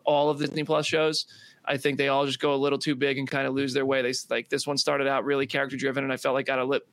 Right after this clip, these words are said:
a, a little bombastic for its own good. But I still enjoyed Miss Marvel quite a bit overall. I think the Kamala character is great, and Iman Vellani is fantastic in the role, which is enough to make this a show I, I really did enjoy. Uh, so like, like you guys said, number six is not a,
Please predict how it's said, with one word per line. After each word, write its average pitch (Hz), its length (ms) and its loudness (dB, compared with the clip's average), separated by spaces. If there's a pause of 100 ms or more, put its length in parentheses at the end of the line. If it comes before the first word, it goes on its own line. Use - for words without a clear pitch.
(120)
a, 151 40 0
a - 20 -2
little 156 340 2
bombastic 139 600 0
for 139 80 -2
its 143 140 -2
own 139 140 0
good. 147 240 0 (420)
But 165 240 2
I 175 80 2
still 226 200 2
enjoyed 170 280 2
Miss 156 140 0
Marvel 156 200 2
quite 151 200 2
a - 20 0
bit 151 120 2
overall. 147 540 2
I 139 60 0
think 143 220 -4
the - 60 -10
Kamala 135 320 0
character 135 280 -2
is 127 60 -8
great, 135 220 0
and 135 80 -4
Iman 139 180 0
Vellani 131 360 0
is 123 100 -6
fantastic 127 640 -6
in 127 80 -6
the 120 80 -6
role, 123 220 0
which 123 140 -6
is 120 80 -8
enough 131 300 -4
to 135 220 -2 (360)
make 139 160 -2
this 123 140 -4
a - 40 -6
show 135 200 0
I, 120 100 0
I 90 80 0
really 131 220 0
did 127 120 -2
enjoy. 120 340 -2 (440)
Uh, 120 260 -2 (160)
so 139 220 0
like, 135 320 -2
like 139 180 -2
you 139 80 -4
guys 131 180 0
said, 127 160 -2
number 139 200 -2
six 147 300 0
is 139 100 -4
not 139 200 0
a, 127 200 0